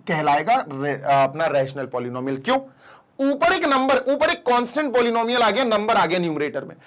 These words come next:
और नीचे एक प्रॉपर नॉन कांस्टेंट, ये कांस्टेंट पॉलिनोमियल नहीं है, this is not a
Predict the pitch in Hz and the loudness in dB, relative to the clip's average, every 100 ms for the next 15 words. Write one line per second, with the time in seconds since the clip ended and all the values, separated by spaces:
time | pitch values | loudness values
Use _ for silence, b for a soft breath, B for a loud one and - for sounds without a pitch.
0 | B - 302 254 285 262 359 - 214 202 | B -2 0 2 0 0 -2 -2 0 2
1 | 202 - 294 294 202 190 196 220 247 214 | 0 0 2 2 0 0 2 2 2 0
2 | 190 160 190 165 185 - 180 175 226 214 | 0 0 -4 -4 -4 0 0 0 -4 0
3 | 208 202 208 214 214 269 175 110 - 135 | 0 2 0 0 -2 -2 -6 -10 -10 -8
4 | 160 165 170 185 | -6 -4 -2 -4